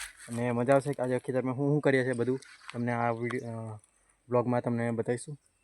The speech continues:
તો બન્યા રહેજો કન્ટિન્યુ વ્લોગમાં. બાકી <sighs> તો આપ લાગે છે બરોબરનો થોડોક, હે ને? અને ગરમી બધી થાય છે થોડે બે દાળની,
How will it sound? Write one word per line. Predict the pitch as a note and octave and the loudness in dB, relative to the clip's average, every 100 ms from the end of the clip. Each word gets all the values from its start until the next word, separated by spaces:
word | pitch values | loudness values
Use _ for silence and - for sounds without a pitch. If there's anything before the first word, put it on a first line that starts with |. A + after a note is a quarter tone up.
| _ - | _ -14
તો | A2 G#2+ G#2+ _ _ _ _ _ - _ _ _ - | -10 -10 -12 _ _ _ _ _ -20 _ _ _ 0
બન્યા | C3 C#3 | 4 6
રહેજો | C#3+ C#3+ | 6 4
કન્ટિન્યુ | C#3 C3 C3 C#3 | 2 2 2 2
વ્લોગમાં. | A#2 B2 B2+ D#3+ _ _ _ _ - | 0 -2 -2 -8 _ _ _ _ -18
બાકી | A2+ - A2 - _ _ _ _ _ _ _ _ _ - - | -16 -14 -16 -16 _ _ _ _ _ _ _ _ _ -4 8
<sighs> | G#3 F#3 D3+ - | 10 10 8 4
તો | - | 10
આપ | D3 D3+ | 12 12
લાગે | C#3+ D3 | 12 12
છે | E3 | 10
બરોબરનો | D3 C#3+ C#3 D3 | 8 8 8 4
થોડોક, | C#3+ D3 D3 - - _ _ - | 6 6 4 2 -16 _ _ 0
હે | D3 | 2
ને? | C#3+ _ _ _ _ _ _ _ _ _ - | 2 _ _ _ _ _ _ _ _ _ -14
અને | A#2 A#2 A#2+ | -8 -6 -6
ગરમી | A2 A#2+ B2+ | -6 -6 -4
બધી | B2 | -6
થાય | A#2 B2 | -6 -8
છે | B2 B2+ | -6 -10
થોડે | - A#2 | -10 -10
બે | A#2 A#2 A#2 | -6 -4 -2
દાળની, | A#2 A#2+ | -2 -2